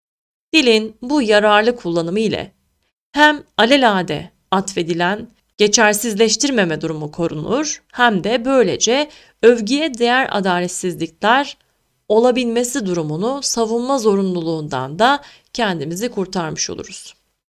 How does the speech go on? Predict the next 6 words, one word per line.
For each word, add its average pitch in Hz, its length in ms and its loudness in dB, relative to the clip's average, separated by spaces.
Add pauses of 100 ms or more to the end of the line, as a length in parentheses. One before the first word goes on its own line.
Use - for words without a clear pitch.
(640)
Şimdi 359 320 4
ileri 330 280 4
sürdüğümüz 277 640 -4
bu 247 120 -4
düşünceler 175 580 -4
sanırım 190 560 -2